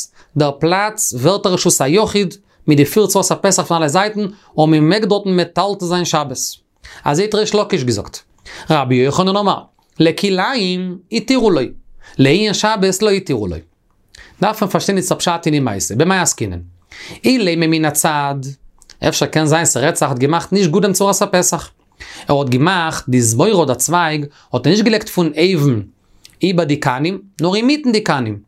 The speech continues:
איז ביי דעם, אומ זאך ריש לקיש, רבי יוחנן געדונגען, צו זיין כשר פאר שבת און נישט. ואמר רב חיסדא, צורת הפסח שעשו מן הצד, לא יעשה ולא כלום. איז פאר וואס מן דער מאטר געווען?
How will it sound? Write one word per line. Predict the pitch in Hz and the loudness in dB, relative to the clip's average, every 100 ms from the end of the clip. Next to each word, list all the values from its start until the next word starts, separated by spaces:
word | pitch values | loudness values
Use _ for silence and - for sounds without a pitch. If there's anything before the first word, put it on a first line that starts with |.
| _ _ _ - - - - | _ _ _ -20 -20 -4 0
איז | 120 | 2
ביי | 110 | 4
דעם, | 110 151 196 165 156 151 147 _ _ _ - | 4 2 0 -2 -4 -6 -10 _ _ _ 0
אומ | 131 | 2
זאך | 127 - | 2 0
ריש | 120 - | -2 0
לקיש, | 170 170 127 | -2 -2 0
רבי | 123 | 0
יוחנן | 160 165 123 | 0 0 0
געדונגען, | 113 175 202 190 135 | 2 2 2 2 0
צו | - | -2
זיין | 127 127 | -2 0
כשר | 123 180 185 | 0 0 0
פאר | 180 175 | -2 -2
שבת | 170 165 151 - | -2 0 -2 -2
און | 147 | -2
נישט. | 202 - - - - - 175 | -2 -6 -16 -20 -20 -2 2
ואמר | 165 180 220 180 | 2 2 0 0
רב | - | -2
חיסדא, | 214 214 160 160 156 _ _ - | -2 0 2 0 -4 _ _ -8
צורת | - 214 208 190 | 0 2 2 0
הפסח | 175 214 208 180 | 0 0 0 -2
שעשו | - - - 214 196 | 0 0 2 2 2
מן | 175 | 2
הצד, | 151 151 202 175 170 165 _ _ | 0 0 0 0 -2 -8 _ _
לא | 160 | 2
יעשה | 160 180 185 196 | 4 2 2 2
ולא | 208 | 2
כלום. | 196 220 320 262 - _ _ _ _ - _ - - - - | 2 0 0 -4 -12 _ _ _ _ -20 _ -20 -20 -4 2
איז | 110 - | 4 4
פאר | 110 | 2
וואס | 127 139 | 2 0
מן | 175 | -2
דער | |
מאטר | 160 151 156 185 | -2 -2 -2 -2
געווען? | 180 196 | 0 -2